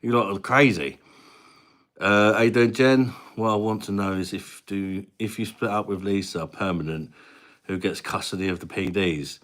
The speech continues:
<laughs> I, I could probably only fit one round my mum's house, to be fair.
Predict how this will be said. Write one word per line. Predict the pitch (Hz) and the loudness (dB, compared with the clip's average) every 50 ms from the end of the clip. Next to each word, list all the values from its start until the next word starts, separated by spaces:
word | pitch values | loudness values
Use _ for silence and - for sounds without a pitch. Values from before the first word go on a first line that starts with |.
| _ | _
<laughs> | _ _ - - - - - - - 110 - - - 104 - - - - - - - - - 254 - - 254 262 - 254 254 - 240 226 - - 208 208 - - - - - - 151 - - - - - - - - _ - | _ _ -12 -12 -12 -12 -8 -6 -4 -4 -2 -2 -2 -2 0 -2 -4 -4 -2 -6 -8 -8 -8 -12 -14 -14 -16 -16 -16 -16 -18 -16 -18 -20 -18 -18 -20 -20 -20 -20 -20 -14 -10 -8 -8 -8 -8 -10 -12 -14 -16 -18 -18 _ -2
I, | 107 117 117 - 123 | 0 0 2 2 2
I | 120 | 2
could | 113 - 123 - | 2 0 -2 2
probably | - 151 139 - 113 | 4 2 4 4 4
only | 117 120 117 110 | 2 4 2 0
fit | 107 - 127 - 101 | 0 -2 -2 -2 -2
one | 98 98 95 | -4 -6 -4
round | 92 92 95 95 | -2 -2 -2 -2
my | 92 | -2
mum's | 90 92 101 98 92 87 | -2 -2 -2 -4 -2 -4
house, | 92 85 80 - | -4 -4 -4 -8
to | - - | -8 -8
be | 95 92 | -8 -8
fair. | 87 - 90 87 95 101 | -6 -6 -4 -2 -2 -2